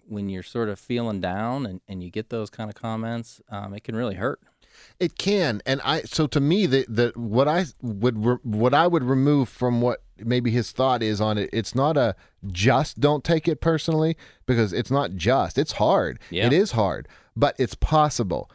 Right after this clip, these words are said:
Speaker 2: It is definitely possible. And when we realize that people are struggling and that they hurt people from a place of struggling,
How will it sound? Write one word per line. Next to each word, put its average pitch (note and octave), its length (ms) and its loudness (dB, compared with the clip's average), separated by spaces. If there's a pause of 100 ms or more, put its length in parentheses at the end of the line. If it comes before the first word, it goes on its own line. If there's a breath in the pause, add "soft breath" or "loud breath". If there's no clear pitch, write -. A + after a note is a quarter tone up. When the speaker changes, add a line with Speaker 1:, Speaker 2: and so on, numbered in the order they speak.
(160)
Speaker 2:
It A2+ 120 2
is G#2+ 120 0
definitely C3+ 360 2
possible. A#2+ 600 -2
And A#2 240 0 (260 soft breath)
when C3+ 200 0
we D#3 140 2
realize D#3+ 520 2
that A#2+ 140 -2
people D#3 320 0
are G#2 120 0
struggling G#2 640 -2 (240)
and A#2+ 160 2
that A#2 120 -2
they B2 160 2
hurt - 360 -2
people B2+ 300 0
from A#2+ 220 -2
a G#2+ 40 -2
place C3+ 320 0
of G2+ 80 -8
struggling, G#2+ 340 -2